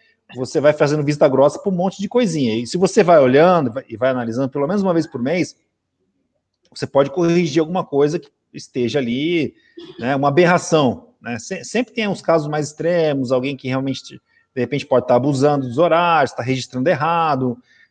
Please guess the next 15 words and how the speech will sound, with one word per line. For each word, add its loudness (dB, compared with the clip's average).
né? -6
Então, -4
eu 2
acho 0
que -6
não, -2
não 0
é 4
uma 4
coisa 2
que -4
um 0
gestor 2
deva, 2
deva, 0